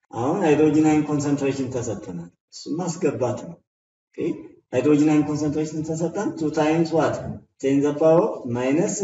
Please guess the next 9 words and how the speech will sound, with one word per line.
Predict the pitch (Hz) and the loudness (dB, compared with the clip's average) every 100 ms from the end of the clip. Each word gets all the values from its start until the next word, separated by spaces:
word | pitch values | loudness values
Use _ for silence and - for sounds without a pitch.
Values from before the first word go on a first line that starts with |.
| 147 120 - | -2 -2 -10
ሲክስ | - 151 139 - 107 | -8 -4 -4 -4 -8
ነው። | 104 175 - - _ _ - | -6 -6 -8 -16 _ _ -8
ሶ | - 147 131 117 107 - - | -2 2 2 2 -2 -8 -4
ይህን | 151 190 196 | 4 4 4
ስንሰራ | 190 180 190 214 311 - - - | 2 2 4 2 0 -6 -12 -6
እንግዲህ | 131 139 180 175 | 0 6 6 6
ምንድን | 143 139 | 4 4
ነው | 135 | 4
የምናደርገው? | 131 131 135 139 143 175 | 4 4 2 2 2 2